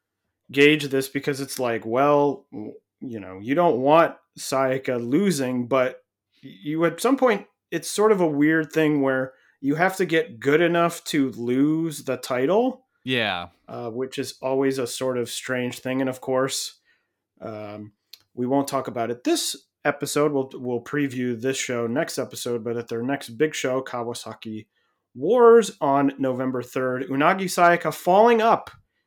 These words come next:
Speaker 1: in a way, losing the Future of Stardom title ma-, title match, and next show getting to challenge Tam Nakano for the, uh, Wonder of Stardom title. So a big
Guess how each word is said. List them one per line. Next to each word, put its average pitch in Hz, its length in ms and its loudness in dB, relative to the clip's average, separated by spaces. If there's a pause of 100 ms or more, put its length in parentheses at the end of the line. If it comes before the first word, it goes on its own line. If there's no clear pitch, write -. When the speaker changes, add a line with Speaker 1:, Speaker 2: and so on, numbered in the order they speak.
(160)
Speaker 1:
in 131 140 0
a 131 60 0
way, 131 300 2
losing 185 720 0
the 143 80 -4
Future 156 400 -4
of 139 80 -2
Stardom 139 360 -2
title 190 320 0
ma-, 180 200 -2 (140)
title 185 260 0
match, 170 420 -2 (340)
and 160 280 2
next 160 220 2
show 156 200 4
getting 147 520 0 (300)
to 135 340 0
challenge 135 680 -2
Tam 139 220 0
Nakano 117 580 -4 (320)
for 123 280 -6
the, 117 400 -2 (340)
uh, 117 80 -6
Wonder 156 400 4
of 135 120 0
Stardom 127 440 0
title. 113 320 -4
So 123 240 -4
a 120 120 -6
big 165 500 0